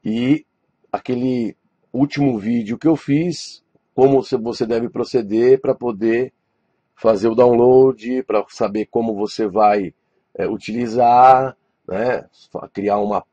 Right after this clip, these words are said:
uma, um arquivo lá em Word pra você poder deixar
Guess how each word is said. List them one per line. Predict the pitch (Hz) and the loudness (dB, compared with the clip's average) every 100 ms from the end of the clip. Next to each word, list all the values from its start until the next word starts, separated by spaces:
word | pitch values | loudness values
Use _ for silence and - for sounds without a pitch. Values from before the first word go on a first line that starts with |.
| - | -12
uma, | 92 90 92 87 | -8 -6 -4 -4
um | 87 98 | -4 -4
arquivo | 101 101 101 87 | -6 -6 -8 -4
lá | 95 95 | -2 -2
em | 95 | -2
Word | 104 110 117 101 | 0 2 2 -2
pra | 104 98 | -6 -4
você | 92 101 | -4 -8
poder | - 98 90 98 90 _ _ _ _ | -4 -4 -4 -4 -6 _ _ _ _
deixar | 101 101 - 107 101 80 | -4 -2 0 4 2 0